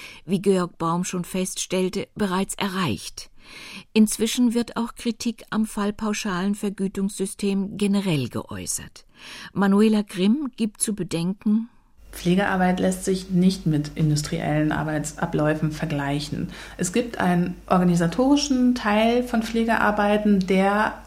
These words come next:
Speaker 2: mit diesen aus der Industrie kommenden, ähm, Möglichkeiten tatsächlich auch möglicherweise verbessert werden könnte, das auf jeden Fall. Aber die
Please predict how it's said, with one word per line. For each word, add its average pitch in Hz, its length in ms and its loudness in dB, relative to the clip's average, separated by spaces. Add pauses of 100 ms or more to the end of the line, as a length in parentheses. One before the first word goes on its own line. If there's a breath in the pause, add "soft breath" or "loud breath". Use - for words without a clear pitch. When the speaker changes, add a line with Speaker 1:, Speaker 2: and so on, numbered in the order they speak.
Speaker 2:
mit 190 480 2
diesen 180 640 2 (680)
aus 180 280 -2
der 170 440 -2
Industrie 175 640 0 (320)
kommenden, 170 760 6
ähm, 165 400 2 (640 loud breath)
Möglichkeiten 180 1080 6
tatsächlich 185 640 0
auch 170 360 2 (400)
möglicherweise 180 720 2
verbessert 190 420 -2
werden 240 240 2
könnte, 262 460 -2
das 208 320 -6
auf 190 100 -6
jeden 196 220 -2
Fall. 202 400 -2 (320 loud breath)
Aber 190 220 4
die 170 360 0